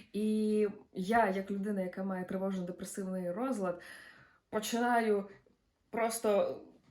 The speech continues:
підкорювати цю вершину якусь, іду, іду, іду, іду, іду, а потім просто падаю в прірву апатії, жорсткого депресивного епізоду, мені не хочеться нічого робити, мені хочеться просто ось, е, без жартів. І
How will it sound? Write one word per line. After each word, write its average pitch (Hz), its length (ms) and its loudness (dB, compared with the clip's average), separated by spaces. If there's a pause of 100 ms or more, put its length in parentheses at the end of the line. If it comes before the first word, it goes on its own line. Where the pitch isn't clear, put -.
підкорювати 226 720 4
цю 247 200 4
вершину 254 600 4
якусь, 214 600 0 (160)
іду, 269 260 4
іду, 294 220 6
іду, 277 140 2
іду, 277 220 0
іду, 277 340 0
а 220 60 -2
потім 269 300 4
просто 262 320 0
падаю 226 480 2
в 208 60 -4
прірву 208 420 2
апатії, 285 840 -2 (360)
жорсткого 190 540 0
депресивного 190 640 -4
епізоду, 262 680 0
мені 196 200 -4
не 180 80 -6
хочеться 170 280 -8
нічого 175 320 -10
робити, 208 400 -8
мені 180 120 -6
хочеться 175 460 -8
просто 170 540 -8 (880)
ось, 175 500 -6
е, 165 260 -8 (200)
без 180 240 -8
жартів. 156 340 -10 (1300)
І 233 280 2